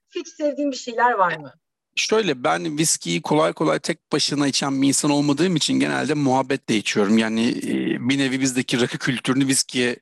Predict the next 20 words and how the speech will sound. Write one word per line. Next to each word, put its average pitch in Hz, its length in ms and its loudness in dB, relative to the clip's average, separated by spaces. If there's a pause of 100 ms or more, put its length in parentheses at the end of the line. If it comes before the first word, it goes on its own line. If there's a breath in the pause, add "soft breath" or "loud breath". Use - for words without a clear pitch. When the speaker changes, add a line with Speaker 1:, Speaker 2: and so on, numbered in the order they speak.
(360)
Speaker 2:
e, - 840 0
adapte 127 440 -2
ettim 143 320 -2
diyebilirim. 120 440 2
Hani 110 160 2
insanlar 123 580 2
aslında 120 460 0
eve 127 140 0
gelip 120 260 0 (480 loud breath)
"Bir 135 100 0
kadeh 127 340 -4
viski 123 240 0
koydum, 127 360 2
içtim." 127 480 -2 (480 loud breath)
e, 123 240 2
moduna 120 320 4
girebiliyor. 139 580 0
Bende 175 260 0
o 185 40 4
oluşmadı. 175 680 0